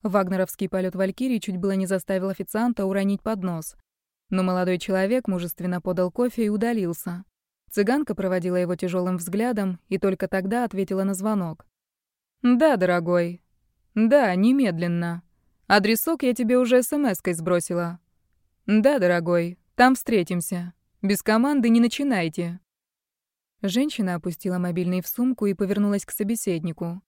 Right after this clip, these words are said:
Неожиданно выглянувшее из-за туч солнце ярко осветило ее. Непрокрашенные светлорусые корни волос, поплывший макияж, глубокие носогубные складки, скошенный подбородок.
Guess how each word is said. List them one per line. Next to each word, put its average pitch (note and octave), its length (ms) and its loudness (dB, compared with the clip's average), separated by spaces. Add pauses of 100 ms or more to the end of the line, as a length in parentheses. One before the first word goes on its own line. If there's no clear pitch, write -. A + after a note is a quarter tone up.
(560)
Неожиданно F#3 540 0
выглянувшее F3+ 600 -2
из-за F3+ 240 -2
туч F#3 220 -8
солнце B3 380 -2
ярко F#3+ 360 -2
осветило G3 500 -4
ее. E3+ 440 -4 (520)
Непрокрашенные F3+ 720 -2
светлорусые F3+ 680 -2
корни F3+ 300 0
волос, F#3 500 -2 (100)
поплывший F3+ 520 -2
макияж, G3 580 -2 (340)
глубокие A3 460 2
носогубные F#3 580 -2
складки, G#3 720 -4
скошенный G3 540 -2
подбородок. F#3 720 -2